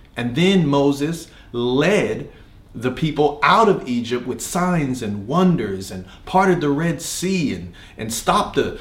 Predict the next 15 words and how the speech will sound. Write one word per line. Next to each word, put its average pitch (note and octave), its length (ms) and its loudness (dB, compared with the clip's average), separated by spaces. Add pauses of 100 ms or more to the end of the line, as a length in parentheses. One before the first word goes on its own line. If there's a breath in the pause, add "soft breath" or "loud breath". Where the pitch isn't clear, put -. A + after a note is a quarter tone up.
(120)
you C#3 100 0
know, B2+ 80 2
led E3+ 220 4
them F3+ 120 4
away F3+ 220 4
from F3+ 160 -2
the C3 80 0
plagues. F3 600 0
Powerful, A3+ 580 0
powerful D3 420 -2
revelation. A2+ 720 -4 (380 soft breath)
And B2 100 -4
just E3+ 260 2
like F3 160 4
Moses, D#3+ 600 0